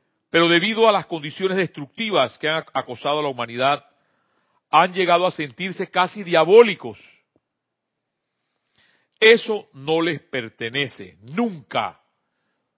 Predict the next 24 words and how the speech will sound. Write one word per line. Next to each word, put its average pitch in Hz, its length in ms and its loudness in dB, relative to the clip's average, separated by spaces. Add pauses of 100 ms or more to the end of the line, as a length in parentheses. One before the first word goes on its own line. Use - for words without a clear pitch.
(240)
dice 135 260 -8
nuestro 120 240 -12
bendito 120 560 -12 (260)
gran 127 220 -6
director 113 400 -14
divino. 107 400 -14 (1300)
Es 170 120 0
una 190 200 0
condición 165 460 -8
impuesta 202 720 -2
por 147 120 -8
la 127 140 -4
creación 156 460 -8
generada 165 520 2 (380)
por 175 260 2
la 156 200 2
discordia 180 1200 0 (800)
de 180 180 0
la 165 220 -2
humanidad. 123 1000 -6 (400)
Y 135 80 -12
por 135 160 -4
eso 202 180 -4
comprendo 160 680 0